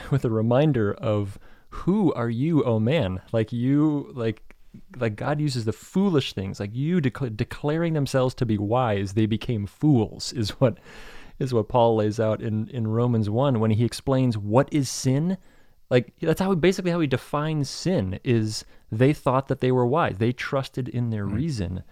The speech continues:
Speaker 1: And so we end up in this really weird place where we say, like, we are not saved by works except for the work of reason, right? I am saved by my work of reason. That has saved me. My decision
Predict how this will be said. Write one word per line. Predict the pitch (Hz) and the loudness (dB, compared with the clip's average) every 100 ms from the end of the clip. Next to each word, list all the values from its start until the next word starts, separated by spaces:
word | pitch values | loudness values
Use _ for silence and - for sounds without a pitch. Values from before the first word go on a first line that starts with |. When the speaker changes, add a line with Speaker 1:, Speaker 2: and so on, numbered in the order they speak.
| - - - - - | -20 -20 -20 -20 -8
Speaker 1:
And | 117 | -6
so | - 127 113 107 - - - | -2 0 2 0 -6 -18 -6
we | 131 135 | -2 0
end | 160 | 0
up | 175 | 0
in | 156 | 0
this | 131 - | -2 -4
really | 127 151 202 196 | -10 -8 -4 -4
weird | 127 120 135 185 165 131 117 - - - - | -4 -6 -2 2 4 2 -2 -6 -20 -20 -18
place | - 185 190 107 - - - _ - _ _ - | -10 -4 -4 -4 -6 -12 -16 _ -20 _ _ -6
where | 135 | -4
we | 135 135 | -2 -2
say, | - 165 165 147 | -2 0 2 2
like, | 117 110 | -2 -2
we | 139 | -2
are | 123 | 0
not | 120 131 147 - | 0 0 -2 -6
saved | - 151 147 131 | -6 -2 -2 -2
by | 120 113 | -4 -4
works | 123 190 104 - - - - - - | -2 -4 -4 -6 -10 -12 -20 -14 -4
except | 135 - - - 226 185 - | -4 -4 -8 -4 -4 -4 -8
for | - 147 | -4 -2
the | 139 | 0
work | 131 127 151 - - | 0 0 0 -2 -8
of | 113 | -6
reason, | 110 131 131 104 85 - - - _ _ _ | -2 0 0 -2 -6 -12 -18 -20 _ _ _
right? | 117 113 - - | -6 -6 -6 -8
I | 120 127 | -2 0
am | 123 | 0
saved | - - 143 160 139 | -2 -2 -2 -2 -2
by | 127 | -2
my | 113 113 127 | -2 -2 -4
work | 123 123 120 | -4 -4 -6
of | 101 104 | -8 -4
reason. | 110 123 107 95 | 0 0 0 -2
That | 90 101 | -4 -4
has | 110 | -4
saved | - 110 107 | -2 -2 -2
me. | 92 | -4
My | 98 120 | -2 -2
decision | 127 - 123 117 117 113 110 | -2 -2 -2 0 0 0 -2